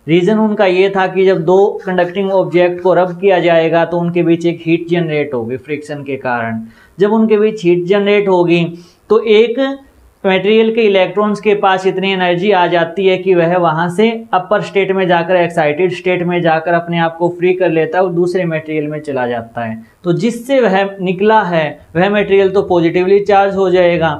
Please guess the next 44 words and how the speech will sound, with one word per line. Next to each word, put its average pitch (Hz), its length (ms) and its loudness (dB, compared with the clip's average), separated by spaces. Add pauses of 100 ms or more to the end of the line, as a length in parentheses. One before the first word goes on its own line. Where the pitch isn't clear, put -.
(300)
और 175 120 2
जिसके 214 420 0
पास 185 360 0
गया 156 340 2
है 143 280 -4 (220)
वह 165 180 0
material 175 580 0 (340)
negatively 156 580 -2
charge 143 340 0
हो 135 180 -6
जाता 123 360 -4
है। 120 200 -8 (220)
तो 170 80 -2
वह 175 160 2
method 202 300 -2
हमारा 180 380 0
friction 175 460 -4
का 160 140 -2
method 139 380 -6
होता 120 300 -10
है 113 160 -10 (560)
कि 165 80 -2
जैसे 180 400 0
एक 180 120 -2
object 165 460 -2
ये 170 120 0
हो 190 180 0
गया 160 340 -2 (760)
और 170 120 -2
second 180 340 -2
object 175 440 0
हमारा 170 380 0
ये 143 200 -2
हो 127 180 -4
गया, 120 300 -10 (600)
जब 180 140 -2
इन 196 160 -2
दोनों 190 340 2
को 208 120 0
आपस 190 380 2
में 185 180 0
rub 180 300 0
किया 170 240 2
जाए, 117 360 -4